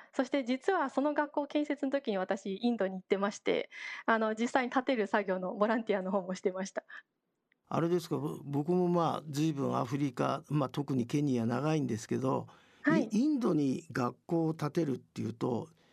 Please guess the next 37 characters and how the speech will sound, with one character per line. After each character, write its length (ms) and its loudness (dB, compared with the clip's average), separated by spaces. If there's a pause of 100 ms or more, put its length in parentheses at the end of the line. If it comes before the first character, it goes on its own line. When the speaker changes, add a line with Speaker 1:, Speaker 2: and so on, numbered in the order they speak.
(120)
Speaker 1:
う 60 0
ん 20 2
う 20 2
ん。 40 2
Speaker 2:
あ 20 0
の、 180 2
こ 400 -2
う、 240 -6
ま 100 2
あ、 20 0
校 260 0
舎 180 -2
作 200 -8
っ 20 -12
た 140 -2
っ 20 -14
て 100 -10
こ 80 -8
と 100 -6
だ 100 -4
よ 60 -4
ね。 340 -4 (340)
Speaker 1:
あ、 180 0
そ 140 2
う 40 -2
で 100 -2
す 80 -6
ね。 260 2
Speaker 2:
そ-、 60 -4
そ 60 4
れ 40 2
で 160 2
ま 140 2
あ、 40 0
先 280 0
生 200 2
も 220 0